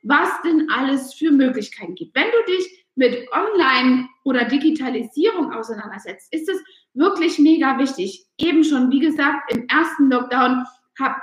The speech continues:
ich davon partizipiert. Da habe ich wirklich gute Umsätze gefahren durch diese digitalen Medien. Ich habe ja nicht nur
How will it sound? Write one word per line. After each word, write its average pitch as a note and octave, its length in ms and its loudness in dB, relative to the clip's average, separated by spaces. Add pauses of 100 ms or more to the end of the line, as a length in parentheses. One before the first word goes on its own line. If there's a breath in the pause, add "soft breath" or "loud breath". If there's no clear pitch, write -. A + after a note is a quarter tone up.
ich D4+ 280 0
davon A#3+ 360 -4
partizipiert. B3+ 880 -2 (360 loud breath)
Da A#3 200 2
habe A#3+ 180 0
ich - 160 -4 (200)
wirklich E4 420 2
gute C4+ 220 0
Umsätze D#4+ 520 0
gefahren B3 640 0
durch E4+ 420 4
diese C#4 260 -2
digitalen A#3 680 -6
Medien. D4 540 2 (200 loud breath)
Ich B3 140 -6
habe C4+ 120 0
ja A#3 60 0
nicht B3 200 0
nur A#3+ 260 0